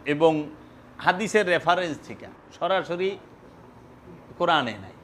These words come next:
আচ্ছা, তারপরে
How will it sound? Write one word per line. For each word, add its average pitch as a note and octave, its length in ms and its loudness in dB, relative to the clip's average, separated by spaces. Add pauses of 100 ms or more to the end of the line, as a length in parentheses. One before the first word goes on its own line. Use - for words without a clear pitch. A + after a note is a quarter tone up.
(400)
আচ্ছা, - 360 -8 (1400)
তারপরে F#3+ 720 6